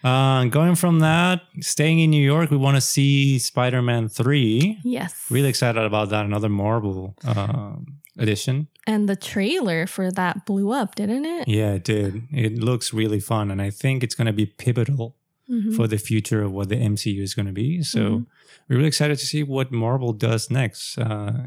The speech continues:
Speaker 1: it's gonna be fun to see Spider-Man together with Doctor Strange and all the fun stuff that's gonna happen. And I think they're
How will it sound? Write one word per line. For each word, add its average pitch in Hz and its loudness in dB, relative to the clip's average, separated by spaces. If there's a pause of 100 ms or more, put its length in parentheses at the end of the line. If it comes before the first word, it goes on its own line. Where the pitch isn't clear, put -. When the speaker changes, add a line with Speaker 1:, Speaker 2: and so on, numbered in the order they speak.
Speaker 1:
it's 131 -14
gonna 117 0
be - -6
fun 113 0
to 107 -4
see 104 0
Spider-Man 104 -2
together 104 -4
with 101 -4
Doctor 101 -2
Strange 104 -6
and 98 -6 (480)
all 120 0
the 131 0 (100)
fun 156 4
stuff 170 -2
that's 123 -4
gonna 135 0 (120)
happen. 110 0
And 104 0
I - -2
think 135 -2
they're 123 -2